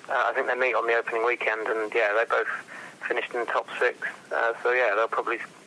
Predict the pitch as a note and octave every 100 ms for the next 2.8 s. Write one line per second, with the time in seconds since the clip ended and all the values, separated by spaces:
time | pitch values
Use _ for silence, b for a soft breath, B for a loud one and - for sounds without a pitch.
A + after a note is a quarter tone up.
0 | - B2+ A#2+ - C#3 A#2+ A2+ - B2+ -
1 | - A#2+ - A#2 B2 - B2+ - A#2+ B
2 | B - C3 - C#3+ C3+ C#3